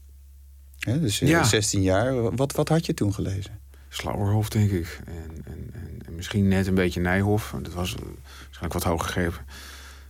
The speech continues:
Speaker 2: En, eh, veel dichters die later als tekstdichters of lightverse-dichters, eh, werden, werden, nou, het wa-, die, die zo genoemd werden. En, en mensen, mensen die ze zo noemden,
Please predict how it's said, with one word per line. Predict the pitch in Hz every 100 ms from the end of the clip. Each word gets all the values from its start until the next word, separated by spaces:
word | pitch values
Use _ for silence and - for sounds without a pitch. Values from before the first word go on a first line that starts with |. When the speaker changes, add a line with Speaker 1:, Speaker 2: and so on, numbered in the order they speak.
| - -
Speaker 2:
En, | 104 92 87 87 87 90
eh, | 78 87 90 90 82 - - - - - -
veel | - 110 110 110 98 - -
dichters | - 107 104 98 87
die | 101 92 85 - - - - -
later | 98 95 95
als | 73
tekstdichters | - 104 92 92 90 - 90
of | 78
lightverse-dichters, | 95 95 107 113 98 101 98 101 90 -
eh, | 62 95 92 78
werden, | 95 98 - - - - - -
werden, | 98 92 90 87
nou, | 90 85
het | -
wa-, | - - - 90 92
die, | 101 101
die | 87 110
zo | 113
genoemd | 104 120 117
werden. | 104 101 101 87
En, | - 98 98
en | 90
mensen, | 98 95 104
mensen | 98
die | 107
ze | 101
zo | 101
noemden, | 101 113 101 92